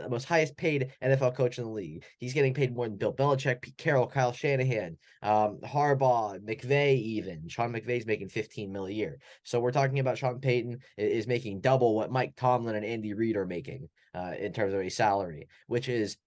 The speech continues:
ridiculous. Let's, let's just be honest here. I understand, you know, Sean Payton, um, he, he, he wants, he's, he's probably commanded, uh, this type of, of pay based off of his, his prior success.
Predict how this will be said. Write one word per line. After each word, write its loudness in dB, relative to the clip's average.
ridiculous. -2
Let's, -2
let's 0
just 0
be 2
honest 0
here. -6
I 2
understand, 2
you -2
know, -2
Sean 0
Payton, -2
um, 2
he, -8
he, -6
he -2
wants, 0
he's, -6
he's -4
probably 2
commanded, 0
uh, -6
this -6
type -2
of, -8
of -2
pay 0
based -2
off 2
of -14
his, -6
his -10
prior 0
success. -2